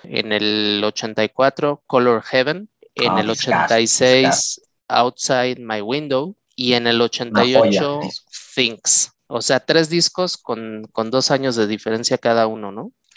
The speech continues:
Speaker 2: Sí,
Speaker 1: ¿Cómo,
Speaker 2: es,
Speaker 1: cómo
Speaker 2: eh,
Speaker 1: podrías describir su música?
Speaker 2: Fíjate, yo, yo lo podría describir de esta forma. Música inclasificable. O sea, no lo puedo empatar
Speaker 1: Encajonar.
Speaker 2: con otro. No, encajonar, exactamente. Exactamente.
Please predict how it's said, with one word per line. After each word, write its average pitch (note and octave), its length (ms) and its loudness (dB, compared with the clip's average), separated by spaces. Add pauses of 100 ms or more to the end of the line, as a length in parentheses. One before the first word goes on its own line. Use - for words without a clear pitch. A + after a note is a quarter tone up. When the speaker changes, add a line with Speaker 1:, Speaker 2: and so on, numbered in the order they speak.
(120)
Speaker 2:
Sí, F3+ 260 4
Speaker 1:
¿Cómo, F#3+ 160 4
Speaker 2:
es, - 280 -8
Speaker 1:
cómo F3 240 2
Speaker 2:
eh, - 40 -6
Speaker 1:
podrías D3 400 4
describir C#3 560 2
su - 160 -6
música? B2 560 -8 (240)
Speaker 2:
Fíjate, D3 380 0
yo, D#3+ 260 -2
yo D#3 180 4
lo D#3 300 4
podría C3+ 760 0
describir A2+ 540 -2
de B2+ 80 0
esta - 180 -6
forma. A2 480 0 (120)
Música C3+ 560 -4 (140)
inclasificable. A#2 1120 -4
O - 320 -20
sea, G#2 480 0
no A#2+ 280 -4
lo B2 280 0
puedo A#2 720 0 (100)
empatar C3+ 320 0
Speaker 1:
Encajonar. B2+ 460 0
Speaker 2:
con G2+ 240 -10
otro. - 180 -14 (380)
No, A2 180 2
encajonar, G2+ 800 -2
exactamente. - 760 -6 (600)
Exactamente. G2 840 -2